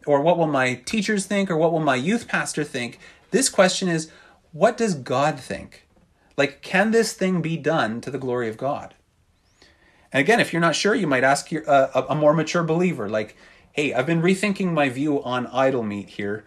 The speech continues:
What's your point of view?" And if the honest tr-, truth is that it's, it is actually beneficial, it is constructive,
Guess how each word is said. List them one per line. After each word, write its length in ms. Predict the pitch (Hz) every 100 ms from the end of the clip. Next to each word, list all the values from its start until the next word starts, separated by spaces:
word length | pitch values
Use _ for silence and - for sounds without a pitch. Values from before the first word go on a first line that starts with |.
| - -
What's 220 | 135 131
your 80 | 151
point 240 | - 143
of 80 | 139
view?" 280 | 156 143 95 - _ _ _ _ _ _ _ _ _ - - -
And 140 | 139
if 140 | 170 156
the 140 | 151 -
honest 520 | 190 240 226 - -
tr-, 200 | - -
truth 500 | - 233 180 127 -
is 180 | 139 127
that 140 | 120
it's, 160 | 107 104 -
it 220 | 135 127
is 200 | 131 156
actually 420 | 165 151 143 - 131
beneficial, 680 | 127 120 127 123 135 127 -
it 240 | 104 -
is 360 | 139 151 139 - - - _ - -
constructive, 720 | 110 - 165 160 160 151